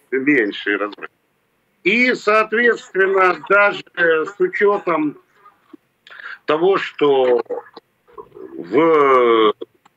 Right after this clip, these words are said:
Западной Европе существует там проблема миграции.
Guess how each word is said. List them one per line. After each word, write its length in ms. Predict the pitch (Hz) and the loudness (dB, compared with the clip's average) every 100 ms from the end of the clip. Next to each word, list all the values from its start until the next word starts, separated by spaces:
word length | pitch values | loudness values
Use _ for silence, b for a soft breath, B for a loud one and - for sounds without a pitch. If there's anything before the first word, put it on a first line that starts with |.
| _ _ _ | _ _ _
Западной 560 | 147 165 156 135 143 139 | -2 -2 -2 -2 0 2
Европе 440 | 143 156 170 - 131 | 2 0 -2 -2 -10
существует 800 | - - _ _ - 180 151 | -10 -20 _ _ 0 0 0
там 220 | - 123 110 | -2 -4 -4
проблема 520 | 135 135 156 170 143 | -6 -4 -2 0 0
миграции. 680 | 147 147 113 107 98 - | 0 0 0 0 0 -8